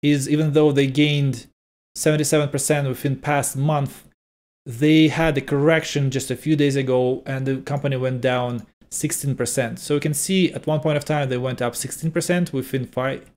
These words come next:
at the beginning of trading of last week, and then they corrected and went down eighteen percent.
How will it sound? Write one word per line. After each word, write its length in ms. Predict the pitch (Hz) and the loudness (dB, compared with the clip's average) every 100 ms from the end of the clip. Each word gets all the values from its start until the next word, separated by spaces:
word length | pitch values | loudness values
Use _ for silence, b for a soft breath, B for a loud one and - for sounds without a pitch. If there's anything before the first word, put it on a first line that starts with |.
| _ - | _ -8
at 60 | |
the 60 | 135 | -2
beginning 280 | 143 143 135 | 0 2 0
of 200 | 123 - | -2 -4
trading 300 | 139 135 127 | -2 0 0
of 120 | 117 | -2
last 260 | 131 156 | -2 -2
week, 300 | 190 214 - - _ B B - | -2 -4 -6 -20 _ B B -4
and 200 | 143 143 | 2 4
then 180 | 165 165 | 6 6
they 120 | 151 | 4
corrected 600 | 139 135 160 160 143 131 | 2 4 4 2 0 2
and 180 | 131 127 | 0 0
went 180 | 135 | 0
down 240 | 131 131 127 | 0 0 0
eighteen 360 | 143 143 151 139 | -2 -2 -2 -4
percent. 480 | 123 - 120 117 | -2 -4 -4 -8